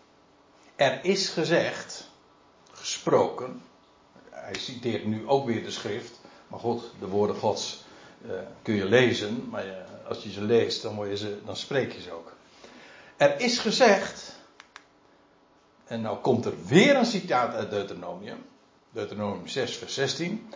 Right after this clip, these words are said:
"Er is gezegd." In de Mattheüs, trouwens, dan staat er van, dat de Heer Jezus zegt,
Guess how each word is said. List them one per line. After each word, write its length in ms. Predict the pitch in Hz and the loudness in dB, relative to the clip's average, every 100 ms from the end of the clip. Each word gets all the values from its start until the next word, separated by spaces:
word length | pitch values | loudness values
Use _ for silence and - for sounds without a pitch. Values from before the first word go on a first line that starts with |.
| - | -6
"Er 140 | 139 | 2
is 200 | 240 262 | 2 2
gezegd." 600 | - 196 131 127 - - - _ _ _ _ _ _ _ _ _ _ _ - - - | 2 2 2 0 -4 -16 -20 _ _ _ _ _ _ _ _ _ _ _ -20 -20 -14
In 200 | 147 135 | -6 2
de 420 | 135 123 113 101 - - _ _ - - - - - - | 4 4 2 0 -6 -20 _ _ -20 -12 -12 -12 -18 -12
Mattheüs, 840 | 139 123 123 262 165 117 - - | 2 4 6 6 6 0 -4 -6
trouwens, 500 | 135 117 185 - - | -2 0 -2 -6 -10
dan 260 | 131 120 117 | -8 -6 -4
staat 300 | - 123 117 | -2 -2 -2
er 60 | 113 | -6
van, 200 | 123 120 - | -8 -8 -10
dat 140 | 127 120 | -6 -2
de 60 | |
Heer 120 | 117 113 | 0 2
Jezus 240 | 113 101 | 2 2
zegt, 320 | 117 113 - | -2 -2 -4